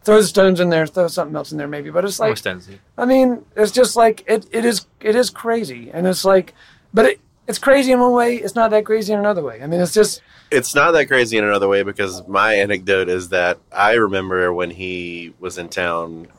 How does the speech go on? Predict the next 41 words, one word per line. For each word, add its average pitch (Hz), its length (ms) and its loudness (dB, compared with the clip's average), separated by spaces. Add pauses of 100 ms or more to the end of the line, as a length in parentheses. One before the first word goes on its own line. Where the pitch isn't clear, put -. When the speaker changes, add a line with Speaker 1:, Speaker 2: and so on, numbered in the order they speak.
Speaker 3:
I 90 60 -12
think, 101 240 -6
like, 87 240 -6
on 85 100 -4
an 85 100 -4
Alison 87 520 -2
Speaker 1:
<laughs> 117 60 -14
Speaker 3:
Krauss 101 520 2
tour 82 400 -4 (1000)
<clears throat> - 240 -4
or 117 160 0
something, 87 560 -6 (240)
and 98 120 -4
it 90 60 -2
was 90 200 -4
when 87 540 -4 (400)
School - 380 -4
Kids 90 400 -6
was 82 260 -8
over 85 420 -6
by 78 680 -4
Buddha's 80 340 -14
Belly 87 420 -6
Speaker 1:
Yeah. 143 240 -10 (440)
Speaker 2:
Across 101 200 -2
Speaker 3:
and 87 60 -12
Speaker 2:
from - 20 -12
the 104 120 -6
Bell 107 120 2
Tower. 104 300 2
Speaker 3:
Saltax. - 260 -16 (240)
Speaker 1:
Oh, 123 100 -14
yeah. 135 160 -10 (400)
Speaker 3:
He 110 160 -4
came, 123 240 -2 (500)
<laughs> - 480 -8
he 107 100 -14
came 131 300 0
into 113 200 0
School 107 240 -2
Kids - 540 -10